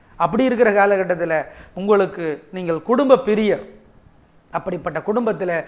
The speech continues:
உங்களுக்கு கடுமையான பாதிப்புகள் வரும் ஜனவரி முதல் ஏப்ரல் வரை. அதை ஜெயிப்பதற்கு, அந்த பிரச்சனையை கையாளுவதற்கு என்ன செய்யறது? அடுத்த ஜனவரியிலிருந்து ஏப்ரல் வரைக்கும் சனிக்கிழமையில ஆஞ்சநேயரை வழிபடணும். அனுமன்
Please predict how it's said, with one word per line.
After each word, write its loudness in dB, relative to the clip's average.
உங்களுக்கு -2
கடுமையான -2
பாதிப்புகள் -2
வரும் 6
ஜனவரி 2
முதல் -2
ஏப்ரல் -4
வரை. 0
அதை -2
ஜெயிப்பதற்கு, 2
அந்த -2
பிரச்சனையை 0
கையாளுவதற்கு 4
என்ன -2
செய்யறது? -2
அடுத்த 4
ஜனவரியிலிருந்து 2
ஏப்ரல் -2
வரைக்கும் -6
சனிக்கிழமையில 0
ஆஞ்சநேயரை -2
வழிபடணும். -2
அனுமன் 2